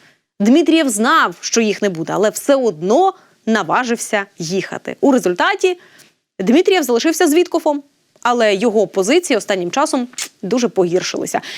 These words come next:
коли підготовка скасованих переговорів з Путіним була доручена Рубіо. Також Дмитрієв зустрівся з низкою дружніх до Росії членів республіканської партії, які підтримують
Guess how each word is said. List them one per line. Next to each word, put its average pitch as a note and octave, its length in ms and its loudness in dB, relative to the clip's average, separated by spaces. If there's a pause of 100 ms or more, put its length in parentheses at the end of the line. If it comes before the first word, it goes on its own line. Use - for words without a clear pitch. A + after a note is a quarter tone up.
(100)
коли B3+ 240 2
підготовка A3 640 0
скасованих F#3+ 580 -2
переговорів A3+ 560 0
з - 120 -12
Путіним B3+ 420 0 (100)
була G3+ 440 0
доручена F3+ 560 -4 (180)
Рубіо. F3 460 -2 (500)
Також E4 380 0
Дмитрієв B3+ 480 2
зустрівся A#3+ 500 -2
з F3 80 -6
низкою B3+ 320 0
дружніх A3+ 360 2
до F#3+ 100 0
Росії F#3 280 0
членів G#3+ 320 0
республіканської G3+ 840 -2
партії, F#3 520 -2
які F3+ 180 -4
підтримують B3 580 0